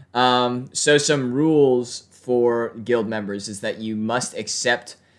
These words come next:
uh, your guild, the job your guild contractor gives you. Unless you're a very prestigious and high up bounty hunter, you don't have too much room to be picky, so you just take what you get. You don't question your guild contractors. So once you get a job, you're not supposed to ask questions. You're just,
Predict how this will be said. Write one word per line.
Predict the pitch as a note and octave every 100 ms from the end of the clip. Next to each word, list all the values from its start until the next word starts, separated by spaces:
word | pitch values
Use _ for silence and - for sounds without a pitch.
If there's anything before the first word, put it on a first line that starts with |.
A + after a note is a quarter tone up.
| _ _ G#2+
uh, |
your | A2+ G#2 A2+
guild, | A2 A2+ A2+ A2+ - G#2+
the | A2+
job | A2 G2+ A2 A2+ G2+
your | G#2+ F#2+ F2+ _ -
guild | G#2+ G#2+ G2+
contractor | G#2 G#2 G2+ F#2+ G2
gives | F#2 C3+ A2+
you. | G#2
Unless | G2+ A2 -
you're | A2
a | G2+
very | G#2+ G#2+
prestigious | G#2 G2 - - A2+ G#2 G#2 F#2+
and | F#2+
high | F2+ G#2 G2+
up | F#2 -
bounty | G2 G2+
hunter, | G2 F#2+ F#2
you | F#2+
don't | F#2+ F#2 G2+
have | F#2+ E2+
too | G2
much | F#2 F2 -
room | F2 F2
to |
be | E2 C2+
picky, | A2 G#2+ A2
so | A2 F#2
you | F#2 F#2+
just | F#2 F#2 -
take | G2 F#2 -
what | E2 E2 -
you |
get. | - G2 - _ _ _ _ _
You | G#2
don't | A#2 C#3
question | - G3 G3+ F#3
your | C3+
guild | G#2 A2 G2+
contractors. | G2+ F#2+ F2 F2+ D#2+ - B1 A1
So | - A2 A2 G#2+ _ _ -
once | A#2
you | A2+
get | C#3
a | C#3+
job, | C3 C3+ C3 B2+ - -
you're | A2
not | B2 -
supposed | C3 B2
to | B2
ask | A#2 -
questions. | C3 C3 G#2+
You're | G#2+ A2+
just, | A#2